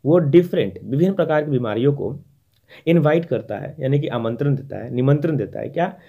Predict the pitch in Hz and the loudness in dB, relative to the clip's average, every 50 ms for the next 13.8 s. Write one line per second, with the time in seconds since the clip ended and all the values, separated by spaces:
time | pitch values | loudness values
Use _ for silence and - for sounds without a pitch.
0 | _ _ _ _ 143 143 147 156 165 170 156 147 131 123 113 101 110 113 135 139 | _ _ _ _ 2 4 6 8 6 6 6 4 2 0 0 0 0 0 -2 -4
1 | 139 - - 113 117 110 101 101 98 104 98 90 - 92 92 95 92 92 98 98 | -8 -10 -8 -8 -6 -4 -4 -4 -4 -4 -6 -6 -8 -8 -10 -10 -10 -12 -14 -14
2 | - - _ _ _ _ _ _ _ _ _ _ - - - - _ _ - - | -16 -20 _ _ _ _ _ _ _ _ _ _ -20 -20 -20 -20 _ _ -20 -20
3 | _ _ _ 120 123 151 175 202 220 220 190 202 208 214 220 220 - - - - | _ _ _ 2 4 6 6 6 6 4 4 4 4 4 2 0 -2 -6 -8 -6
4 | 123 127 135 135 139 139 156 147 143 - 120 120 123 127 139 156 151 120 123 120 | -2 2 2 4 4 4 2 0 -2 -2 0 0 2 2 2 2 2 0 0 0
5 | 117 113 113 123 139 131 101 85 95 135 143 - - - 120 139 165 185 190 165 | 0 0 0 0 0 0 0 -2 -6 -8 -10 -12 -10 0 2 4 4 4 4 2
6 | 170 180 175 175 - - - - 131 143 143 143 139 143 139 139 101 107 - 110 | 2 2 2 2 0 -4 -4 0 2 4 4 6 4 4 2 0 -6 -4 -2 -2
7 | 107 107 107 156 139 107 95 - - 95 85 95 - 143 - - _ _ _ _ | 0 0 0 0 0 -2 -2 -4 -8 -12 -12 -10 -12 -14 -16 -20 _ _ _ _
8 | _ _ _ _ _ _ _ _ _ - 127 139 151 143 139 131 117 110 113 120 | _ _ _ _ _ _ _ _ _ 2 4 6 6 8 6 6 6 4 4 2
9 | 120 107 101 101 120 139 139 - - - 110 117 135 135 113 95 - 120 123 110 | 2 0 0 0 0 -2 -4 -10 -16 -6 -2 -2 -2 -2 -4 -4 -2 -2 -2 -2
10 | 95 80 78 85 - _ _ _ _ - - _ - 147 170 180 190 180 175 - | -2 -6 -10 -12 -14 _ _ _ _ -20 -20 _ 2 6 6 8 8 6 4 0
11 | - 110 120 123 127 139 151 185 196 165 160 147 135 113 107 104 95 - 92 92 | -2 0 2 2 2 4 4 2 2 2 2 0 0 -2 -2 -6 -10 -10 -10 -10
12 | 98 107 - - - _ _ - - _ _ - 143 139 - 196 180 - - 120 | -10 -12 -14 -16 -20 _ _ -20 -20 _ _ 0 0 2 2 0 -2 0 -2 -2
13 | 117 123 - - 131 139 - 165 147 - - - - _ _ | -4 -4 -4 -6 -8 -8 -8 -10 -10 -12 -16 -18 -20 _ _